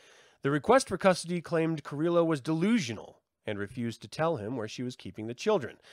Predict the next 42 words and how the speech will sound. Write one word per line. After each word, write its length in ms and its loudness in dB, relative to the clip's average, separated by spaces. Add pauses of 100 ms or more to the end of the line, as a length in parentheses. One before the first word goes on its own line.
(320)
Denton 280 -8
tried 300 -2
to 60 -6
get 400 -6
the 220 -12
L 180 -2
A 80 -2
County 420 -8
Department 480 -4
of 200 -12
Children 360 -6
and 120 -4
Family 260 -2
Services 640 -6 (380)
and 180 0
the 120 0
L 100 2
A 80 0
P 180 -6
D 260 -2
to 120 -6
intervene, 600 -6 (420)
but 200 -4 (200)
because 220 -8
he 80 -6
believed 280 -6
Carrillo 280 -6
suffered 380 -8
from 220 -10
psychosis 760 -8
and 120 -8
was 140 -10
keeping 340 -10
their 100 -6
children 340 -10
away 220 -2
from 220 -10
him 120 -10
somewhere 340 -6
in 80 -6
Los 240 -4
Angeles, 420 -6